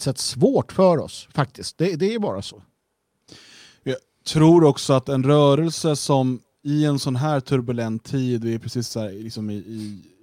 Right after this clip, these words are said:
Speaker 1: industrialiseringen som slår igenom ordentligt, och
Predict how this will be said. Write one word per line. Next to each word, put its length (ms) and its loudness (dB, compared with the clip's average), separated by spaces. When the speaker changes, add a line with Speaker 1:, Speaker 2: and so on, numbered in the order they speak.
Speaker 1:
industrialiseringen 920 -8
som 120 -14
slår 200 -8
igenom 280 -6
ordentligt, 680 -10
och 420 -6